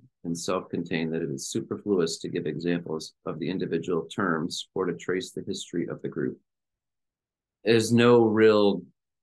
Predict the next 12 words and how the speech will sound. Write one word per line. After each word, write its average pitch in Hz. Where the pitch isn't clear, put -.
no 120
real 107
difference, 87
uh, 92
if, 101
and 92
MacArthur 87
says 87
this 87
in 82
the 76
introduction, 85